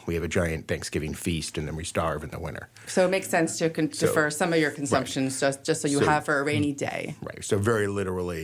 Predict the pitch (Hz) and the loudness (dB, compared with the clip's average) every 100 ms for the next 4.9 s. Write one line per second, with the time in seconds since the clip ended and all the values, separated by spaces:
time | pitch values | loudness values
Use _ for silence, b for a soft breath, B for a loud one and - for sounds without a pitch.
0 | 87 - - 85 87 87 85 - B B | -8 -8 -4 -2 0 0 -2 -6 B B
1 | B 101 92 92 - 87 87 92 85 - | B -4 0 0 2 0 2 0 0 -4
2 | - 80 80 85 82 80 87 90 110 98 | -4 -2 -2 -2 -2 -2 0 2 2 2
3 | 92 85 80 90 85 80 - 95 85 85 | 2 -2 -2 -2 -2 -4 -2 0 0 0
4 | 85 82 80 73 85 92 113 104 - | 0 0 0 -2 0 2 2 0 -8